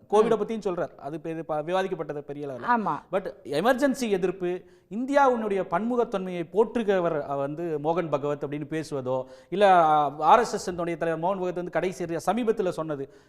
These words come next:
Speaker 1: "பன்முகத்தன்மையை நான் விரும்புறவன், நான் எனக்கு வந்து தனிப்பட்ட முறையில கியான்வாபி மாஸ்க் பத்தியோ இல்ல அயோத்தியா மதுராவை பத்தி நான் நாங்கள் த-, த-, நேரடியாக ஆர் எஸ் எஸ் தலையிடாது, ஆனா எங்களுடைய தொண்டர்கள், கரசேவர்கள்னு சொல்லக்கூடிய தொண்டர்கள், அவர்கள் வந்து என்ன-, அவர்களுக்கு செ-, எண்ணம் போல செயல்படலாம்" அப்படின்னு சொல்லி சொல்கிறார்.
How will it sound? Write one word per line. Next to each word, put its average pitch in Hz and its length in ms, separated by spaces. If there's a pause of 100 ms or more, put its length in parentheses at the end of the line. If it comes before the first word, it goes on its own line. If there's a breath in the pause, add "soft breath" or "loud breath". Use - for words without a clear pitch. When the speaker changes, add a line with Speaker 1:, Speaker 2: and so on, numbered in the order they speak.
(140 soft breath)
Speaker 1:
"பன்முகத்தன்மையை 190 500
நான் 165 160
விரும்புறவன், 147 580 (100)
நான் 139 200
எனக்கு 220 300
வந்து 208 160
தனிப்பட்ட 185 400
முறையில 160 420
கியான்வாபி 156 420
மாஸ்க் 135 280
பத்தியோ 147 280
இல்ல 147 220
அயோத்தியா 160 300
மதுராவை 147 340
பத்தி 143 360 (280 soft breath)
நான் 156 280
நாங்கள் 156 220
த-, 139 380
த-, 135 120
நேரடியாக 208 520
ஆர் 190 180
எஸ் 220 120
எஸ் 202 200
தலையிடாது, 139 460 (220 soft breath)
ஆனா 233 200
எங்களுடைய 180 500
தொண்டர்கள், 226 640 (220)
கரசேவர்கள்னு 180 680
சொல்லக்கூடிய 151 400
தொண்டர்கள், 226 540 (280 loud breath)
அவர்கள் 285 420
வந்து 226 340
என்ன-, 180 300
அவர்களுக்கு 185 460
செ-, 180 40
எண்ணம் 214 240
போல 220 160
செயல்படலாம்" 170 580
அப்படின்னு 143 140
சொல்லி 139 240
சொல்கிறார். 117 400